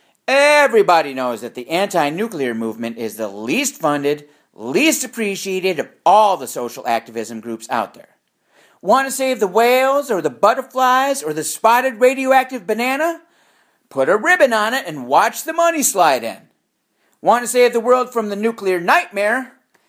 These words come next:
Here's a nickel and a tin hat for you, kid. Good luck.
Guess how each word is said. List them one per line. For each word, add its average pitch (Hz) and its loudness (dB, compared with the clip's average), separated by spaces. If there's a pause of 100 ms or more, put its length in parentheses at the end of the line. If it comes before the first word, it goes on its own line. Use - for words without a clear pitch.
(220)
Here's 226 4
a 214 4
nickel 208 -2
and 131 -6
a 135 -6
tin 214 -4
hat 226 0
for 123 -4
you, 104 -6
kid. 120 -6 (440)
Good 196 4
luck. 214 0